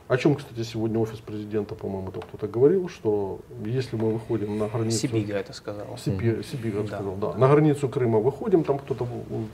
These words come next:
Speaker 1: там
Speaker 2: Откроется дипломатическое окно, что-то
Speaker 1: Да.
Speaker 2: такое. Да,
Speaker 1: Я
Speaker 2: да,
Speaker 1: думаю,
Speaker 2: да.
Speaker 1: что так оно и будет, на самом деле. Если получится, то так, то, то, так, так оно и будет. Откроется то самое дипломатическое окно.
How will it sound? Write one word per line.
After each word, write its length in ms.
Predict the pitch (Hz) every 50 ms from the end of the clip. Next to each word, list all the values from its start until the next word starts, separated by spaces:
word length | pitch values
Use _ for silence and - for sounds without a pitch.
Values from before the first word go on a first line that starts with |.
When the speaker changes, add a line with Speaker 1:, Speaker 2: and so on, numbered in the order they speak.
| - -
Speaker 1:
там 100 | 117 110
Speaker 2:
Откроется 420 | - - - 139 143 139 - 123
дипломатическое 680 | 113 117 110 - 113 107 101 - 113 113 - - - 104
окно, 260 | 101 - 127 143 143
что-то 300 | - - - 110 107 107
Speaker 1:
Да. 80 | - 117
Speaker 2:
такое. 240 | 117 - - 95 -
Да, 60 | - 104
Speaker 1:
Я 40 | 107
Speaker 2:
да, 140 | - 139 156
Speaker 1:
думаю, 160 | 160 170 160
Speaker 2:
да. 60 | 156
Speaker 1:
что 80 | - -
так 180 | 147 139 -
оно 140 | 139 131 131
и 40 | 117
будет, 280 | 98 90 90 - - - - - - -
на 80 | 110 107
самом 260 | - - 107 101 98
деле. 160 | 98 98 95
Если 180 | 101 104 - -
получится, 500 | 104 - 117 - - - - - - 110
то 100 | 107 107
так, 140 | 104 - - - 139
то, 120 | - 127 113
то, 140 | 110 - 113
так, 220 | 113 139 127 - -
так 240 | - 135 127 -
оно 120 | 117 110 110
и 60 | 101
будет. 280 | 92 92 85 82 87 -
Откроется 480 | - - - - 107 - - - 110 107
то 140 | - - -
самое 320 | - - 147 127 120 110 104
дипломатическое 720 | 110 - 113 107 107 110 - 127 120 - - - 104 101
окно. 260 | 104 - - 113 -